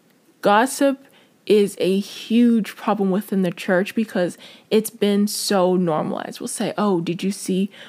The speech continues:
what they were wearing?" Or, "Did you see what they were doing?" Like, "Wow, how could they do that?"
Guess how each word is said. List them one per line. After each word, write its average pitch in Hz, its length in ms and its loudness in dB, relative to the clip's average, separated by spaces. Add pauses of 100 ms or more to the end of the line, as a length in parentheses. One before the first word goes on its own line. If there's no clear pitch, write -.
(140)
what - 180 0
they 180 180 0
were 185 160 2
wearing?" 139 380 -2
Or, 107 80 -4
"Did 202 300 -4
you 190 80 0
see 202 200 -4
what 156 320 0
they 165 200 4
were 165 120 2
doing?" 156 380 0
Like, - 180 -2
"Wow, 147 300 -2
how 196 360 0
could 202 260 -2
they 156 180 0
do 147 160 -2
that?" - 320 -6